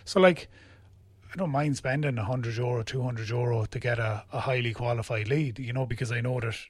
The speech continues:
like, we convert pretty highly 'cause our web, like, we use a really good platform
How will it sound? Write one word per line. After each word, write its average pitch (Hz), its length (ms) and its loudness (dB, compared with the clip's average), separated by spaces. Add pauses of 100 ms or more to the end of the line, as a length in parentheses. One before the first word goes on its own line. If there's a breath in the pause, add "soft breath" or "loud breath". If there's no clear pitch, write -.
(360)
like, 120 200 -6
we 165 120 2
convert 151 380 2
pretty 131 240 0
highly 131 380 2
'cause 123 160 -4
our 131 80 0
web, 139 280 0 (360 loud breath)
like, 151 160 -4 (520)
we 175 120 0
use 160 240 2
a 160 120 -4 (260)
really 165 240 0
good 156 160 2
platform 139 760 2